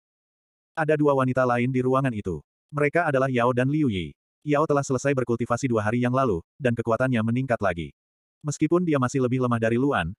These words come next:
setidaknya keduanya berada di level yang sama. Yao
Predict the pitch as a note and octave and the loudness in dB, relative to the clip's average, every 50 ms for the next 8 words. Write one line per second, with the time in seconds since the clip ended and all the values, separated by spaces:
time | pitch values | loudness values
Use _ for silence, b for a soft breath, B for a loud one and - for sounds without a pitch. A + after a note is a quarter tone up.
0 | _ _ - D#3+ - C#3 B2+ B2 B2 A#2+ B2+ A2+ A2 G#2+ G#2 G2+ G#2 G#2 G#2+ A2 | _ _ -8 -6 -2 -2 0 0 -2 -2 0 0 0 2 0 0 0 0 0 0
1 | A2 A2 B2 B2+ D3 D3 - A#2 G2 G2 F#2+ - - F2+ F2 D#2+ D2+ - _ _ | 0 0 0 -2 -2 -2 -2 -2 -2 -2 -2 -2 -4 -4 -4 -4 -8 -10 _ _
2 | _ _ _ _ _ _ _ _ _ _ D3+ D3 C#3+ D#3 | _ _ _ _ _ _ _ _ _ _ -2 0 0 2